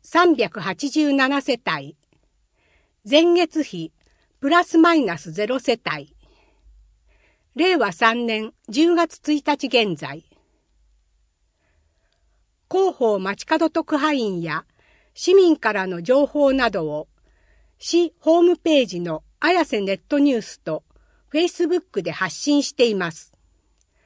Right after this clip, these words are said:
ここにキューアールコードがあります。無料アプリ、カタログポケッ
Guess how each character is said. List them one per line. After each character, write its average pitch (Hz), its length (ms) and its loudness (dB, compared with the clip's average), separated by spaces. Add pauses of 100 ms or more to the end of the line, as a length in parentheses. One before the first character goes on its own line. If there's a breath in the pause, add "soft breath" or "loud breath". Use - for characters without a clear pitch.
(600)
こ 262 140 -2
こ 330 180 6
に 302 260 4 (140)
キ 339 140 4
ュ 370 80 4
ー 370 140 6
ア - 20 6
ー 359 40 4
ル 370 120 0
コ 330 200 4
ー 277 60 4
ド 202 120 -2
が 160 180 -4
あ 151 80 -6
り 156 100 -8
ま 147 180 -6
す。 - 240 -20 (1900)
無 254 160 0
料 359 340 8
ア 349 100 8
プ 226 200 -4
リ、 165 200 -8 (320)
カ 254 140 -6
タ 349 160 4
ロ 359 100 4
グ 349 140 2
ポ 320 120 2
ケ 294 160 -2
ッ 240 60 -6